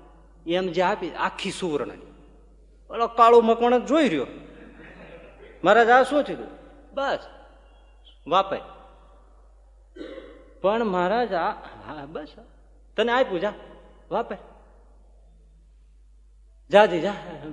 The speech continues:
જા તારે જ્યાં સોનીને ત્યાં ક્યાંય દેવું હોય ને દઈ આય ને, જે લઈ આવ, લઈ આય તમ તારે, હું અહીં બેઠો છું." પણ મહારાજ, આ લઈને નીકળાય નહીં, મારી નાખે કોક. આવો લાકડો.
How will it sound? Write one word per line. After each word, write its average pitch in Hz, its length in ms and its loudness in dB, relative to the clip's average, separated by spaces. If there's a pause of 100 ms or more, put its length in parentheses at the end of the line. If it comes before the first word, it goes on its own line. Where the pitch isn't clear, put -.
(140)
જા 160 160 -2
તારે 151 200 -6
જ્યાં 139 360 -6
સોનીને 147 420 -8
ત્યાં 139 200 -6
ક્યાંય 135 240 -10
દેવું 143 200 -4
હોય 139 80 -4
ને 131 140 -6
દઈ 147 180 -6
આય 151 120 -4
ને, 113 100 -10
જે 139 120 -4
લઈ 135 180 -6
આવ, 131 120 -6
લઈ 139 180 -6
આય 131 80 -2
તમ 113 180 -12
તારે, 107 200 -10
હું 113 80 -10
અહીં 107 140 -12
બેઠો - 260 -10
છું." - 440 -20 (3000)
પણ 156 240 -2
મહારાજ, 156 460 -2
આ 147 220 -2
લઈને 143 340 -4
નીકળાય 160 500 -4
નહીં, 160 160 -2
મારી 135 300 -6
નાખે 165 260 -6
કોક. 101 220 -12 (3750)
આવો 190 380 6
લાકડો. 190 440 4